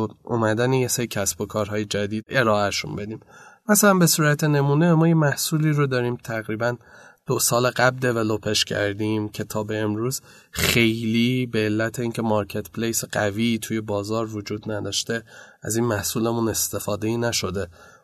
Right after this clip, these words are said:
عمدتاً ما توی تورهای هواپیمایی الان داره این محصولمون استفاده می‌شه، توی آژانس‌های هواپیمایی. این اجازه رو می‌ده که شما زمانی که پرداختی رو می‌خواین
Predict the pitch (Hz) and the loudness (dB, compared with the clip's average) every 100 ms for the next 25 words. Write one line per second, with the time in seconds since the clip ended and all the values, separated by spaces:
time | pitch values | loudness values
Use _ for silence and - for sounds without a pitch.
0 | - 104 104 113 110 110 113 113 - 113 | -4 -2 0 0 2 2 2 0 -4 -4
1 | 107 - 104 95 101 107 107 101 90 104 | -4 -4 -4 -4 -4 -2 -2 -2 -2 -2
2 | 101 107 104 98 95 95 95 98 101 - | 0 2 2 0 -2 -4 -6 -6 -6 -6
3 | - 101 101 95 95 - - - - 113 | -6 -6 -4 -6 -4 -4 -6 -8 -8 -8
4 | 110 - - - - - - 107 98 92 | -6 -8 -8 -12 -20 -20 -8 -2 0 0
5 | 98 90 - - 107 - 110 110 - - | -2 -2 -6 -8 -10 -10 -10 -10 -12 -14
6 | _ - - - - _ _ 240 226 185 | _ -20 -20 -20 -20 _ _ 6 8 8
7 | 180 185 190 196 185 165 151 147 - 151 | 8 8 8 8 6 4 4 2 2 4
8 | 156 170 147 156 165 151 151 135 127 120 | 4 6 6 8 6 4 2 4 4 2
9 | 143 - 135 123 113 - 113 107 101 | -2 0 0 2 2 0 0 2 0